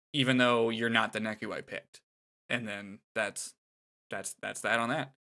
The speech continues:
It ki-, I mean, it answers our questions about, like, are there two Joshuas, or, or is that pretending? And it also, like, confirms that our, the, the main story Joshua interacted with other people while he was there.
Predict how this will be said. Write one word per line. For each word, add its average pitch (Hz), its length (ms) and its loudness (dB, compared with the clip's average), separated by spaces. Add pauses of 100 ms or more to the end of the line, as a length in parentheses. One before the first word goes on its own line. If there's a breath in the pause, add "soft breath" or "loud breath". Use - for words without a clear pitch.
It 139 120 2
ki-, 170 80 4
I 165 220 4
mean, 170 160 4
it 156 60 4
answers 170 400 4
our 139 80 6
questions 147 480 0
about, 127 260 6
like, 123 240 4
are 123 140 6
there 113 180 4
two 131 300 0
Joshuas, 120 680 0
or, 113 260 0
or 117 220 2
is 113 140 -2
that 110 240 0
pretending? 160 560 0 (640 loud breath)
And 131 80 4
it 127 80 6
also, 123 360 6
like, 117 340 0 (540)
confirms 156 640 0
that 139 240 6
our, - 200 2 (160)
the, 143 240 0
the 131 240 0
main 131 280 4
story 139 380 2
Joshua 127 680 2 (540)
interacted 117 560 6
with 135 140 6
other 139 180 6
people 151 320 2
while 156 200 6
he 165 80 0
was 170 140 -2
there. 180 360 2